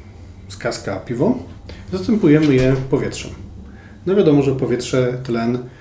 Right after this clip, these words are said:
nie jest to korzystne dla piwa, więc po paru dniach taki kask, jeżeli nie został opróżniony, no to już jego jakość będzie coraz gorsza, coraz gorsza, coraz gorsza. Czyli w domu, jeżeli ktoś,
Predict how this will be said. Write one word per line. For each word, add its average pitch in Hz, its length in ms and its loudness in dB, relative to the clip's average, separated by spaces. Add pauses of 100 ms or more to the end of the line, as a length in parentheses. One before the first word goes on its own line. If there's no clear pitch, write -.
(1000)
nie 147 180 8
jest 165 200 6
to 135 200 2
korzystne 135 380 2
dla 120 120 2
piwa, 180 240 4
więc 220 240 -2
po - 120 -2
paru 180 280 2
dniach 143 540 2 (1120)
taki 143 260 0
kask, 135 280 -2
jeżeli 123 260 2
nie 127 140 4
został 127 360 2
opróżniony, 123 540 2
no 120 80 0
to 120 140 0
już 117 400 -2
jego 113 280 -2
jakość 110 340 -4
będzie 104 240 -6
coraz 110 320 -2
gorsza, 107 280 -6
coraz 98 200 -10
gorsza, 113 260 -10
coraz 123 220 -4
gorsza. 196 420 0 (400)
Czyli 156 180 0
w 156 40 0
domu, 175 220 6
jeżeli 135 540 2 (240)
ktoś, - 460 -8